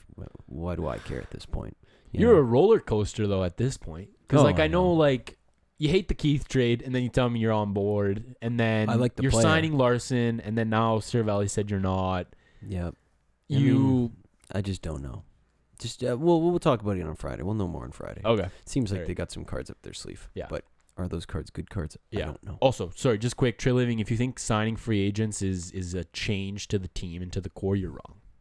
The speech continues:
Speaker 1: Yeah. We're on to what we're watching this week. I know we just mentioned it, but I'm gonna watch the N-, uh, the N H L draft. It's this
Speaker 2: Mm-hmm.
Speaker 1: Friday. I'll be all over that. I'm usually all over that.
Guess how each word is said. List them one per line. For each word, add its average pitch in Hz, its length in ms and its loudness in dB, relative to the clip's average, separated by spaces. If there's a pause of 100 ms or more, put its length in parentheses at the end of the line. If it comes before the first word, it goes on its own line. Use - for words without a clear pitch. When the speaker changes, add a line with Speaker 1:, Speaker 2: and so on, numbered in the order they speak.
(160)
Speaker 1:
Yeah. 107 200 -6 (320)
We're 127 160 8
on 127 120 6
to 127 60 4
what 127 160 6
we're 117 100 2
watching 113 360 2
this 110 180 2
week. 113 440 2 (840)
I 90 60 -10
know 92 140 -4
we 104 100 0
just 87 200 -6
mentioned 92 340 -4
it, 78 120 -6
but 82 160 -4
I'm 104 180 0
gonna 175 80 4
watch 156 240 0
the 147 120 0
N-, 147 140 0 (140)
uh, 139 300 2
the 131 160 0
N 135 80 0
H 135 160 0
L 135 100 4
draft. - 420 -2 (300)
It's 113 120 -8
this 95 100 -4
Speaker 2:
Mm-hmm. 85 80 -6
Speaker 1:
Friday. 101 300 0 (260)
I'll 98 100 -2
be 98 80 0
all 92 140 0
over 90 180 -4
that. 90 240 -2
I'm 90 80 -4
usually 98 260 0
all 85 160 -2
over 85 200 -4
that. 85 200 -6